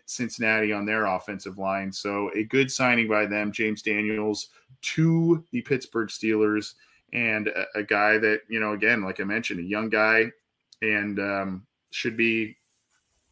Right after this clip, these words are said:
should be a guy that, uh, will provide potentially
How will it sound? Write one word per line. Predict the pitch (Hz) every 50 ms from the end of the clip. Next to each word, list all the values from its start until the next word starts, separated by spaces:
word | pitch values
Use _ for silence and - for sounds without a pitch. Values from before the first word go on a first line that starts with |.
| _ _ _ -
should | - 139 127
be | 131 131
a | 127
guy | 131 131 127 135
that, | 131 127 123 120 - -
uh, | 135 123 120 120 120
will | 120 120 117
provide | - - 131 113 120 117 120 127 131 127 127
potentially | - 113 - - 123 123 - - 123 123 131 131 127 123 127